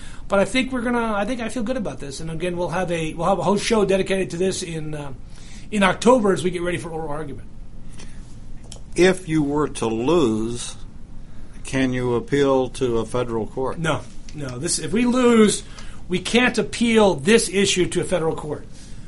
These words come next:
Speaker 1: But I can go to federal court on a related, on the same issue, <clears throat> as it relates to how the interpretation by the Board of Regents violates the Equal Protection Clause of the Constitution of the United States.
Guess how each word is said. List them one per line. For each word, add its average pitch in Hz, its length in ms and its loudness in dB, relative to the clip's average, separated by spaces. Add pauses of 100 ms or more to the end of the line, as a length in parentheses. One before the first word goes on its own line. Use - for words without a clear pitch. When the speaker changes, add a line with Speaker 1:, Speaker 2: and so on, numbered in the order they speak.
(280)
Speaker 1:
But 190 100 0
I 170 100 2
can 349 420 4
go 214 120 8
to 185 100 4
federal 180 340 6
court 214 500 6
on 196 180 6
a 185 60 2
related, 190 560 4
on 185 180 2
the 165 80 -2
same 214 260 2
issue, 175 500 4 (500)
<clears throat> - 400 -12 (240)
as 185 200 4
it 214 60 -2
relates 208 400 2
to 165 80 2
how 196 540 8 (600)
the 170 160 2
interpretation 190 800 4
by 180 180 6
the 170 100 0
Board 170 200 0
of 160 80 -2
Regents 175 420 2 (400)
violates 196 600 4
the 190 180 0
Equal 190 180 0
Protection 185 480 2
Clause 156 400 0
of 147 60 -6
the 151 80 -6
Constitution 151 580 -4
of 147 40 -4
the 139 40 -4
United 123 220 -6
States. - 500 -4